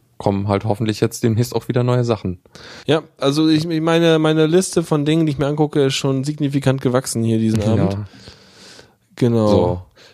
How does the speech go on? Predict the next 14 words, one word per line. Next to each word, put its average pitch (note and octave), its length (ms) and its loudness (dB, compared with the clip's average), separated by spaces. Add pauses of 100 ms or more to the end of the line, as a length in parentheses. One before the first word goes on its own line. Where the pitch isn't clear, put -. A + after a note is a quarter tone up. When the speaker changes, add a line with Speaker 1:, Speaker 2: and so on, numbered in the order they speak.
(120)
Speaker 1:
diese G#2 220 0
eine G#2+ 200 -2
Sache G2+ 220 -4
überspringe G#2 640 -2
ich D3 160 -8
mal. C#3+ 320 0 (280)
Dann C3+ 220 0
kommen C#3 300 -6
noch A#2+ 180 -6
die G#2+ 280 -8
zwei G#2 260 -4
Sachen G#2 360 -4
von G2 460 -2
dem F#2 440 0